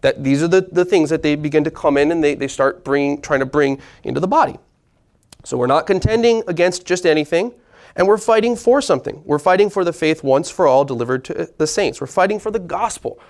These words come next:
We're not fighting just against the whole world, right? We're all gonna get back to back, and we're just gonna make sure nobody gets in here that we don't like. That's pretty awful. And I'm, I'm not joking about that. You, have you ever been to a church like that? I've, I've been there before, right? And you have experiences like that where you say, "Man, I,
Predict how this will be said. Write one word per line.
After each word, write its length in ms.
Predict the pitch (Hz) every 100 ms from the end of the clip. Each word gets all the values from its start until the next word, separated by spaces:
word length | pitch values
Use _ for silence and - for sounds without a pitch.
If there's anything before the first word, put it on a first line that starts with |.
| -
We're 80 | 175
not 160 | 247 220
fighting 300 | 240 226 202
just 140 | 190
against 380 | 139 147 185 -
the 80 | 151
whole 220 | 170 160
world, 240 | 156 180
right? 120 | 170
We're 80 | 135
all 100 | 190
gonna 160 | 196 180
get 160 | -
back 200 | - 196
to 60 | 170
back, 240 | 196 208
and 80 | 175
we're 100 | 180
just 180 | 196 -
gonna 160 | 214 190 -
make 160 | 202 -
sure 180 | 247
nobody 320 | 233 320 294 202
gets 220 | 202 202
in 100 | 190
here 160 | 175
that 80 | 160
we 80 | 147
don't 160 | 139 120
like. 320 | 117 - _ _ _ _
That's 180 | - -
pretty 300 | - - 185
awful. 460 | - - - - - _ _ _ -
And 140 | 190
I'm, 140 | 196 196
I'm 140 | 233
not 180 | 269 147
joking 300 | 151 247 165
about 200 | 131 127
that. 180 | 127 -
You, 140 | 185 247 -
have 80 | 131
you 80 | 185
ever 40 |
been 160 | 233 254
to 60 | 285
a 40 |
church 260 | - 294 311
like 140 | 339
that? 200 | 370 370
I've, 240 | - 269 -
I've 160 | - -
been 160 | 202
there 160 | 196 196
before, 300 | 180 220 294 _ _ _ _ _ _ -
right? 180 | - 147
And 100 | 160
you 120 | 226
have 160 | 226 220
experiences 680 | 202 - 170 208 320 311 202
like 140 | 160
that 160 | 143 127
where 80 | 147
you 60 |
say, 160 | 151 147
"Man, 220 | 202 285
I, 140 | 277